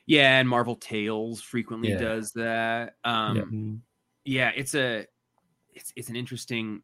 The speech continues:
Speaker 1: spot, and we could talk about it forever 'cause it's so much of my life. But yeah, like, Django, and I, you know, he'll, he'll bring it up, and then he'll watch my head kind of explode for, like, eight seconds, but I'm always totally willing to, like,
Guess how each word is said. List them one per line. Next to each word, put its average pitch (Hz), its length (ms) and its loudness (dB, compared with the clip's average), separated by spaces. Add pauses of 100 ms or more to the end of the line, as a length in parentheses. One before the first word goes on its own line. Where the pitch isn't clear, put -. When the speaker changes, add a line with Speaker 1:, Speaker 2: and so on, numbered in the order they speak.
Speaker 1:
spot, - 600 -2
and 117 300 -2
we 143 160 0
could 123 120 -4
talk 147 220 4
about 107 220 0
it 90 100 -8 (240)
forever 95 520 -2
'cause 92 180 -14
it's 87 140 -14
so 107 140 -6
much 95 200 -8
of 92 80 -14
my 92 140 -4
life. 92 300 -4
But 120 120 -4
yeah, 113 260 4
like, 110 260 -4 (1200)
Django, 147 760 2
and 139 120 2
I, 127 120 4
you 120 340 0
know, 107 240 -4
he'll, 135 360 -2
he'll 147 180 0
bring 143 260 -2
it 117 60 0
up, 117 260 -2
and 120 100 -4
then 117 80 -2
he'll 113 180 -2
watch 104 260 -4
my 110 120 -4
head 107 300 -4
kind 110 160 -4
of 92 80 -10
explode 104 500 -4
for, 110 140 -10
like, 104 200 -6
eight 110 200 -10
seconds, 104 460 -8
but 113 100 -4
I'm 113 100 0
always 110 300 0 (100)
totally 113 300 -2
willing 104 420 -2
to, 107 120 -6
like, 95 280 -4